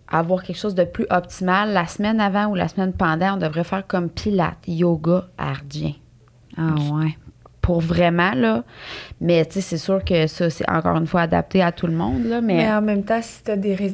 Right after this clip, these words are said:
Speaker 3: tu sais, en ce moment, t'as des résultats, puis t'es bien, puis t'es correct,
Speaker 1: Ouais.
Speaker 3: tu sais, tu,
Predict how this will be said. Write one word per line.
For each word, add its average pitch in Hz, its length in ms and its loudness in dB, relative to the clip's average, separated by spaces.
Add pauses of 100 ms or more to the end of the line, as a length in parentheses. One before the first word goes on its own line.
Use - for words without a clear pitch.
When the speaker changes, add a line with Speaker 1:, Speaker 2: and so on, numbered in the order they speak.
Speaker 3:
tu - 40 -20
sais, 226 220 -2 (220)
en 185 140 -2
ce 185 80 -6
moment, 185 280 0
t'as 202 180 -4
des 175 180 0
résultats, 180 560 -2
puis 208 160 -6
t'es 185 180 0
bien, 185 400 2
puis 196 100 -6
t'es 180 160 -6
correct, 180 560 0
Speaker 1:
Ouais. 180 160 0
Speaker 3:
tu - 80 -12
sais, 180 160 0
tu, - 120 -10